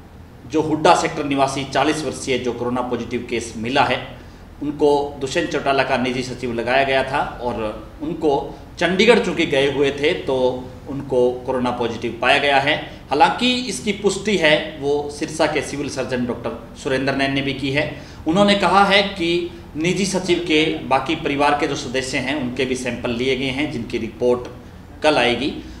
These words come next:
और ये भी हम कह सकते हैं कि दुष्यंत चौटाला है, उन्होंने भी अपना सैंपल दिया था चंडीगढ़ में, जिसकी रिपोर्ट है वो नेगेटिव आ चुकी है। लेकिन हालांकि ऐसा भी बताया जा रहा है कि निजी सचिव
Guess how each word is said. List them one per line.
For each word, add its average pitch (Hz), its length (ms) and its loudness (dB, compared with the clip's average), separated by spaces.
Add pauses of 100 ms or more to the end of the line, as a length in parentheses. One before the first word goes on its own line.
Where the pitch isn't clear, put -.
(180)
और 131 400 2
ये 208 100 8
भी 220 140 4
हम 202 160 4
कह 165 160 4
सकते 165 300 -4
हैं 156 320 0
कि 160 360 -4
दुष्यंत 196 380 2
चौटाला 147 400 2
है, 139 380 -2
उन्होंने 175 320 2
भी 143 120 2
अपना 135 240 0
सैंपल 127 420 -2
दिया 123 380 -2
था 127 140 -2
चंडीगढ़ 123 400 0
में, 135 160 -2
जिसकी 123 240 -6
रिपोर्ट 123 380 -2
है 117 80 -2
वो 107 120 -4
नेगेटिव 107 400 -4
आ 110 60 0
चुकी 127 300 -6
है। 135 280 -4 (400)
लेकिन 156 580 0 (140)
हालांकि 165 360 4
ऐसा 196 180 6
भी 208 120 6
बताया 151 360 6
जा 135 140 4
रहा 131 220 2
है 143 140 0
कि 151 160 -2
निजी 143 300 -2
सचिव 139 520 -6